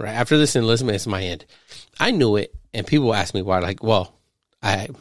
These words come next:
I have two children now, right? I knew it as soon as my son was born, and I've had friends tell me this, you know, that I've known my,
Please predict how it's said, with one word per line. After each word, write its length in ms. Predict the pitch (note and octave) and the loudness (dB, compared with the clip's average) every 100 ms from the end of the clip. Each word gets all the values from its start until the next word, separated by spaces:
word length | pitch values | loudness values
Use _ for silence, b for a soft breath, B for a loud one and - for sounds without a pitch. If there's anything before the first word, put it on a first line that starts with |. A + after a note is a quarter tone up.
| - | -10
I 80 | - | -4
have 180 | G#2 F#2 | -4 -2
two 160 | G#2+ | -4
children 360 | G2 G#2 G2+ F2 | -2 -2 -4 -6
now, 180 | E2+ E2+ _ _ _ _ _ _ _ | -10 -14 _ _ _ _ _ _ _
right? 260 | - G2 - _ _ _ _ _ _ | -4 -2 -4 _ _ _ _ _ _
I 120 | E3+ | 0
knew 180 | A3+ A#2+ | 4 6
it 60 | G2+ | 6
as 100 | F#2+ | 6
soon 160 | C3+ | 6
as 140 | C3+ A#2+ | 6 6
my 140 | B2 | 4
son 260 | A#2+ A#2+ G#2 | 4 4 4
was 160 | F#2+ | 2
born, 340 | F#2 F#2 F2 F2 - - | 2 2 2 -2 -12 -6
and 200 | A2 A#2+ | 0 2
I've 160 | B2+ | 4
had 180 | C#3 G#2 | 4 6
friends 240 | A#2+ G#2 | 2 2
tell 140 | - G2+ | 0 0
me 100 | G2 | 2
this, 320 | G2 F2+ - | 0 0 -2
you 60 | G2+ | -2
know, 160 | F#2 | -2
that 120 | F#2+ | -2
I've 80 | F#2 | -2
known 360 | G2 F#2+ F#2+ A2 | -2 -2 -2 -4
my, 240 | F2+ - | -4 -4